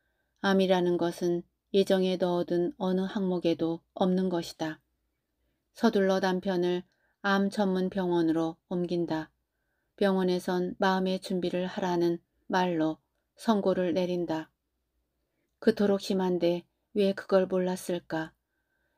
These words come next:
이미 오래전에 오늘을 준비해 두었기에 놀랄 일도 애달파할 일도 없지만 말이다.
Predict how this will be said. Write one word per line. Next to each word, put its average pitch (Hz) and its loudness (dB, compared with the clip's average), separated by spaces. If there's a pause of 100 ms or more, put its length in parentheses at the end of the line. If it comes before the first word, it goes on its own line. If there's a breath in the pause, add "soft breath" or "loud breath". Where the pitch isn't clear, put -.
(140)
이미 180 2
오래전에 180 0 (140)
오늘을 190 0
준비해 185 -2
두었기에 175 -2 (420)
놀랄 190 4
일도 175 0 (300)
애달파할 190 0
일도 165 -2 (240)
없지만 180 0
말이다. 160 -4